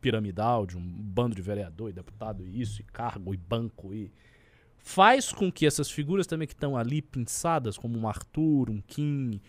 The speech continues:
né, um Rubinho na Câmara, elas fiquem isoladas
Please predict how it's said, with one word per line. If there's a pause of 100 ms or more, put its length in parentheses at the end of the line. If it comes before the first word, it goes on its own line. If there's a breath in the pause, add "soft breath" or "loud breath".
(220 soft breath)
né,
um
Rubinho
na
Câmara, (800 soft breath)
elas
fiquem
isoladas